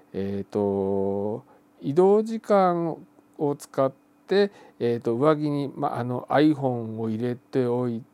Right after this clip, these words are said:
て、で、そうすると、えーと、マイク、あの、マイクの話すところの部分を上に向けて、えー、そうすると、あの、ポケットから出るので、えー、そこに向かって喋るというような感じで、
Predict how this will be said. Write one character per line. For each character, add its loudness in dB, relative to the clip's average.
て、 2
で、 -4
そ 6
う 6
す -4
る -2
と、 0
え -4
ー -6
と、 0
マ 6
イ 4
ク、 -6
あ -2
の、 -2
マ 2
イ 0
ク -2
の -2
話 0
す -18
と -2
こ 0
ろ -2
の -4
部 -6
分 0
を 0
上 0
に 0
向 0
け -2
て、 0
え 0
ー、 -4
そ -2
う 0
す -8
る -6
と、 2
あ 0
の、 -4
ポ -2
ケ -2
ッ -2
ト -4
か 0
ら -4
出 4
る 2
の -6
で、 0
え 4
ー、 0
そ 2
こ 6
に 2
向 -2
か 2
っ 0
て 2
喋 2
る 0
と -10
い -4
う 2
よ 2
う -2
な -4
感 0
じ -10
で、 2